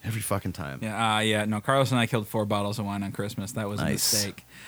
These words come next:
Speaker 2: Um,
Speaker 1: Oh, the last time we were in Duluth for a beer event at Seven West, or, well, Superior, they had, we went to that live podcast, um,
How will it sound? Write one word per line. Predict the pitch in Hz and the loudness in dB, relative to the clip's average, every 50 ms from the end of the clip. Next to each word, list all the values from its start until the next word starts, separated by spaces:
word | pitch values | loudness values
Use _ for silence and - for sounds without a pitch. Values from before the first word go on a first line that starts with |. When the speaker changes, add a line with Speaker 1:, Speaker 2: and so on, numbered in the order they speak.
| - - - | -18 -8 -4
Speaker 2:
Um, | - 113 117 117 117 110 110 107 | 0 2 4 4 4 4 2 4
Speaker 1:
Oh, | 104 110 127 127 120 117 | 6 8 8 8 8 6
the | 120 113 | 6 6
last | 110 113 127 123 - - | 6 6 6 6 6 4
time | 160 147 143 143 | 4 6 6 6
we | 139 139 | 6 6
were | 139 139 135 | 8 8 8
in | 135 131 127 | 8 6 6
Duluth | 113 113 107 104 107 113 120 120 117 | 6 6 6 6 6 8 6 6 4
for | - - - 110 101 | 2 2 2 4 4
a | 95 | 4
beer | 90 87 104 104 107 | 4 4 4 4 6
event | 104 92 98 95 90 82 | 6 6 6 4 4 4
at | 92 82 | 2 0
Seven | - - - 104 95 98 95 90 | 2 4 4 4 6 6 4 4
West, | 90 85 87 95 92 - - - - - - - - - - - - - - _ _ - | 6 6 4 4 4 2 0 -4 -6 -10 -14 -20 -20 -20 -20 -20 -20 -20 -20 _ _ 0
or, | 117 113 | 2 4
well, | 113 107 101 92 | 6 6 4 4
Superior, | - - 101 - - 110 107 104 98 95 90 87 85 85 85 76 - - - - - - - _ _ - | 2 2 4 4 6 6 6 6 6 6 4 4 2 2 0 -4 -6 -12 -20 -20 -20 -20 -20 _ _ -2
they | 90 113 110 107 | 2 4 4 6
had, | 107 113 110 104 101 | 6 6 6 4 4
we | 85 107 107 | 4 4 6
went | 107 113 107 - | 6 4 4 4
to | 110 | 4
that | 107 98 85 87 90 | 4 4 4 4 2
live | 95 95 98 101 101 87 - | 2 4 4 4 4 2 2
podcast, | - 101 95 95 90 92 - 101 95 90 90 85 - - - - - - - - - - - - - _ _ _ - | 4 4 4 4 2 0 0 0 2 2 0 0 -2 -4 -6 -8 -12 -16 -20 -20 -20 -20 -20 -20 -20 _ _ _ -6
um, | - 95 92 90 87 85 82 80 82 80 80 78 | -2 2 2 4 4 2 2 0 0 -2 -2 -4